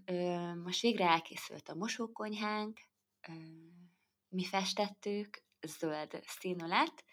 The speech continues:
Én csak az egyik oldalt szerettem volna zöldre festeni, de aztán Krisztián mondta, hogy legyen az egész, mm, zöld, és, ö,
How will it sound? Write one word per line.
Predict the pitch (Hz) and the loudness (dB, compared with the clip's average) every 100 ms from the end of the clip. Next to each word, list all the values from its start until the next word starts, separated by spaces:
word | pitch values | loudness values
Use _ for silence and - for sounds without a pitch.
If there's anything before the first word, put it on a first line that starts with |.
| - - - - _ - | -16 -12 -12 -16 _ 0
Én | 214 | 2
csak | 208 | 4
az | 202 | 4
egyik | 262 311 202 | 4 2 0
oldalt | 151 147 - | 0 0 -2
szerettem | 175 170 156 160 | -2 -2 -4 -4
volna | 160 165 165 | -4 -4 -6
zöldre | - 190 190 | -6 -8 -8
festeni, | 180 175 - 190 | -6 -4 -4 -4
de | 190 | -4
aztán | 175 - 175 | -6 -6 -8
Krisztián | 175 247 - 165 165 | -4 -6 -4 -6 -4
mondta, | 175 170 156 | -6 -6 -6
hogy | 165 | -4
legyen | 175 - - | -4 -6 -12
az | - | -14
egész, | - 190 226 - - _ _ _ _ _ _ _ 185 | -10 -6 -6 -8 -16 _ _ _ _ _ _ _ -4
mm, | 180 180 175 175 | -2 -2 -4 -8
zöld, | 180 180 175 196 | -8 -4 -2 -2
és, | 180 175 185 - 190 | -4 -4 4 6 6
ö, | 180 | 4